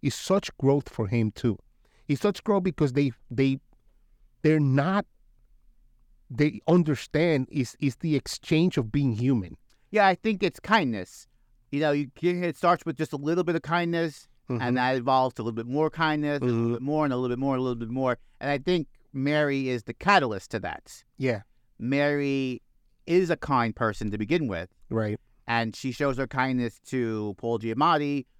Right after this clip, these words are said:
Speaker 2: who then shows it to Angus, and
Speaker 1: Right.
Speaker 2: then it becomes almost like a love fest between the three, is you show a little, a little,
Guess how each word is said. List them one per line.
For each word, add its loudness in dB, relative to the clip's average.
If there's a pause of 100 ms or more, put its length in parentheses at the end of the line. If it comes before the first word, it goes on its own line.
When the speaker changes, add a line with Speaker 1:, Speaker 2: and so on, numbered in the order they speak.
(100)
Speaker 2:
who -6
then -2
shows -2
it -6
to -8
Angus, -2 (320)
and -4
Speaker 1:
Right. -2
Speaker 2:
then -2
it -2
becomes -2
almost -2
like -2
a 0
love 2
fest -2
between -8
the -10
three, 2 (340)
is -4 (1200)
you 0
show 2
a 4
little, 0 (100)
a -4
little, 0